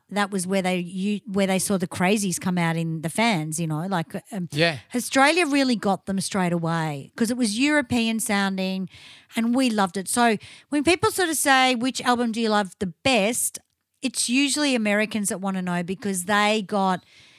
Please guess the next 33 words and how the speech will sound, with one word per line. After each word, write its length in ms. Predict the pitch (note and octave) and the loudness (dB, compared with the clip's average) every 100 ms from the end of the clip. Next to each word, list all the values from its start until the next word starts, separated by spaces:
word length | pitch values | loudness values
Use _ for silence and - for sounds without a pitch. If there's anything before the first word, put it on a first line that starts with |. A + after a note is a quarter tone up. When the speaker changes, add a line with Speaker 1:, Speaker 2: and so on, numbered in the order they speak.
| _ _ _ _ _ | _ _ _ _ _
Speaker 1:
the 140 | A3 A#3 | -2 -2
second 500 | - - B3+ C#4 B3 | 0 0 0 2 4
album 300 | A3+ G#3 G3+ | 4 4 0
more 240 | G3+ G3+ | 2 2
than 140 | F#3+ F#3+ | 2 -2
the 80 | F#3 | -2
first 380 | - F3+ F3 | 0 0 2
album. 300 | G3+ E3+ E3 E3+ | 0 2 0 -4
It 100 | F3 | -2
wasn't 340 | A3 A3+ A#3+ | -2 0 -2
really 220 | G3 G3 | 0 0
marketed 680 | F#3 F3 F3 F3 G3+ F3+ E3+ | 0 0 0 0 -2 -4 -4
to 200 | - - F3+ | -4 -4 -2
an 80 | |
American 460 | E3+ E3 E3 E3 F3 | -2 0 0 -2 -4
market, 500 | D#3 D3+ D#3+ - D3 | -6 -6 -6 -8 -10
you 140 | F#3 E3+ | -8 -6
know. 340 | D3+ D#3 A#3 - - - - - | -6 -6 -10 -12 -20 -20 -18 -6
But 140 | C4+ | -4
the 80 | C4+ | -2
Speaker 2:
Yeah. 220 | A3+ D4 | 0 4
Speaker 1:
first 180 | E4 E4 | 4 4
album 340 | D#4+ C#4+ B3+ B3 | 4 4 2 -4
for 160 | - | -2
me 600 | A#3 A3 A#3 A#3 A#3 A#3 G#3+ - _ _ _ _ _ _ - | -2 0 2 2 2 0 -4 -12 _ _ _ _ _ _ -10
was 280 | B3 A#3 A#3 | -4 -2 0
just 200 | - A3+ | -2 -2
incredibly 680 | A#3+ G#3+ - A#3 A3+ G#3 G3 | -4 -4 -2 2 2 0 -2
romantic 640 | F#3+ F#3+ F#3 F3+ F3+ G3 - | -2 0 0 -2 -2 -4 -4
and 180 | G3+ F#3+ | -4 -4
just 380 | - F#3+ F3 - - | -2 -2 -2 -6 -2
different, 640 | A#3+ A3 - G#3+ G3 G3 - | 0 0 -2 0 0 -2 -2
and 460 | F#3 F3 F3 F3 | 0 2 0 -2